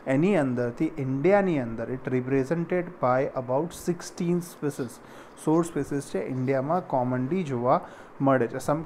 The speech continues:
common Indian species is Sargasso carpophylla, Sargasso cristifolium, Sargasso cinereum, Sargasso duplicatum, Sargasso illicifolium, Sargasso myricyton,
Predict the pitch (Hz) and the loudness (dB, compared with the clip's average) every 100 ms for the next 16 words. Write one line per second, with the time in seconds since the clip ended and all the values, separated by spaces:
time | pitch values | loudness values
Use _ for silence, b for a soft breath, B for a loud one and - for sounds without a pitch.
0 | 156 147 190 208 147 156 175 170 - 165 | 4 6 4 0 -2 0 0 0 -4 -2
1 | 170 139 - - 135 190 - - 127 117 | 2 0 0 -4 0 0 -2 -2 0 2
2 | 127 131 - 190 202 B B B - 127 | 0 0 -2 -2 -4 B B B 2 4
3 | 127 - 160 160 147 147 180 220 - 123 | 4 0 2 4 4 2 -2 -4 -4 -4
4 | 123 131 127 - 127 - 139 147 - 180 | -2 -2 -2 -2 -10 -6 -6 -4 -4 -6
5 | 170 160 156 165 214 - 127 117 123 127 | 0 2 2 0 -2 -4 -4 -2 -4 -4
6 | 143 139 - 131 143 160 175 190 220 - | -6 -8 -6 -2 0 2 2 2 0 -4
7 | 117 113 120 123 139 123 123 - 160 170 | -4 -4 -8 -8 -12 -10 -10 -2 -2 2
8 | 180 175 190 202 - 113 117 131 139 - | 0 2 0 0 -4 -4 -4 -6 -8 -8
9 | 135 139 170 - 170 - - - - - | -4 -4 -4 -6 -12 -12 -16 -18 -18 -18
10 | - - - 160 156 160 180 220 - 120 | -18 -18 -2 4 6 8 6 2 -2 -4
11 | 123 127 127 131 123 127 131 131 135 156 | -2 -4 -4 -6 -4 -2 2 2 2 0
12 | 196 | -2